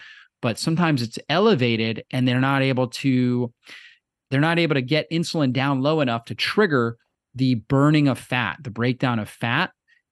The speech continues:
and the release of these ketones into the brain. So whenever I'm looking at somebody with hypoglycemia, I think, "Okay, we've got to improve this person's ability to burn fat for fuel and obviously to stabilize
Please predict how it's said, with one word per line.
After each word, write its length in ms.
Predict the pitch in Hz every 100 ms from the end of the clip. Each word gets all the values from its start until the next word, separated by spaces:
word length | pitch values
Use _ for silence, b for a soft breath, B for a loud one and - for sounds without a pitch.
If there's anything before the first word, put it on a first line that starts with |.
| -
and 360 | 135 123 120 117
the 100 | 107
release 440 | 117 123 139 -
of 100 | 123
these 200 | 113 107
ketones 640 | - 226 - 123 110 104 -
into 220 | 160 156 139
the 100 | 113
brain. 480 | - 147 107 104 - b b b b
So 360 | b - 151 139
whenever 440 | 135 143 165 214
I'm 100 | 208
looking 260 | 185 170 165
at 80 | 139
somebody 240 | 151 147
with 80 | 120
hypoglycemia, 920 | 139 131 131 117 - 127 123 135 139 -
I 100 | 120
think, 300 | - 123 123
"Okay, 240 | - 127
we've 260 | 113 135 117
got 320 | 135 165 -
to 240 | - 160
improve 500 | 131 113 - 160 156
this 160 | 139 -
person's 400 | - 127 131 113
ability 440 | 98 113 123 143
to 80 | 127
burn 240 | 104 107
fat 340 | 104 117 123 143
for 80 | 147
fuel 380 | - 151 165
and 180 | 139 113 -
obviously 360 | 120 131 -
to 80 | 104
stabilize 1080 | 104 - - 151 190 160 110 95 101 101